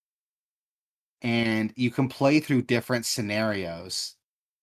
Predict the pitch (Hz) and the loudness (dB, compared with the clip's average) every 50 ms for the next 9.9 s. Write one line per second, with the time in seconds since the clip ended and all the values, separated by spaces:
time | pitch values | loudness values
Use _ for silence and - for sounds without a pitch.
0 | _ _ _ _ - - 113 110 101 110 107 104 107 104 107 107 98 - 107 113 | _ _ _ _ -6 -4 -4 -2 2 4 4 4 4 4 2 -2 -2 0 0 0
1 | 110 - 127 127 143 151 135 - - 104 92 87 87 85 90 87 98 95 95 98 | 2 4 6 6 6 6 4 2 0 0 0 0 -2 -6 -6 -4 -2 -2 -2 -2
2 | 92 101 104 104 104 101 98 - - 104 98 95 92 - 101 98 - 117 127 131 | -2 -2 -2 -2 -2 -2 -2 -2 -2 -2 -2 -2 -2 -6 -4 -2 0 2 2 2
3 | 123 - 113 107 92 - 107 98 92 90 90 90 87 87 90 92 90 92 92 92 | 0 0 -4 -6 -6 -4 -4 -2 -2 -2 -4 -6 -6 -6 -6 -6 -4 -4 -6 -4
4 | 92 98 98 98 98 98 92 - - 98 98 95 92 90 - - - _ _ _ | -4 -4 -4 -4 -4 -6 -8 -8 -6 -6 -6 -4 -6 -8 -12 -16 -20 _ _ _
5 | _ _ _ _ _ _ _ _ _ _ _ _ _ _ _ _ _ _ _ _ | _ _ _ _ _ _ _ _ _ _ _ _ _ _ _ _ _ _ _ _
6 | _ _ - 107 104 104 117 117 120 120 127 139 139 127 113 101 90 92 98 101 | _ _ -12 -10 -6 -4 -2 0 0 0 0 2 2 2 2 2 2 0 -2 -2
7 | - 107 101 98 95 95 95 95 95 95 95 92 95 90 - - - 117 127 127 | -2 0 0 2 2 2 0 -2 -2 -4 -6 -6 -6 -6 -6 -4 -2 0 2 2
8 | 123 117 107 101 98 95 87 87 95 95 92 90 90 90 92 92 - - 117 117 | 2 2 2 2 0 -2 -4 -6 -8 -8 -8 -8 -8 -10 -10 -10 -12 -10 -6 -4
9 | 131 139 131 113 92 - - - 107 107 113 107 92 95 92 87 87 | -2 0 0 0 -2 -4 -8 -8 -4 -2 -2 -2 -4 -6 -8 -10 -10